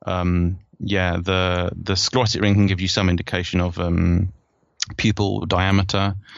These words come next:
And, uh, there's some interesting stuff that could be said about pupil size. And we don't know anything about the lenses of dinosaur eyes. That's also an interesting subject.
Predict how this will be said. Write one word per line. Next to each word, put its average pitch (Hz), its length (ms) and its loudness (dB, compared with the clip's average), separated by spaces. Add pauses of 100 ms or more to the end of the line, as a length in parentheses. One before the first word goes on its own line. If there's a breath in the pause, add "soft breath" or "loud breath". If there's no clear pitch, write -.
(460 loud breath)
And, 98 520 0 (260)
uh, 92 340 -2
there's 135 180 2
some 127 100 2
interesting 127 420 0
stuff 123 160 -4
that 120 140 -8
could 110 100 -6
be 113 80 -6
said 113 180 -2
about 107 240 -4
pupil 104 600 -2
size. 156 760 0 (920 loud breath)
And 107 560 0 (460)
we 107 180 -6
don't 139 160 0
know 135 80 0
anything 131 320 2
about 123 280 0 (100)
the 110 200 -2
lenses 113 760 2
of 87 100 -4
dinosaur 90 520 -2
eyes. 87 200 -2
That's 98 160 -4
also 98 200 -2
an 92 60 2
interesting 92 400 -2
subject. - 340 -6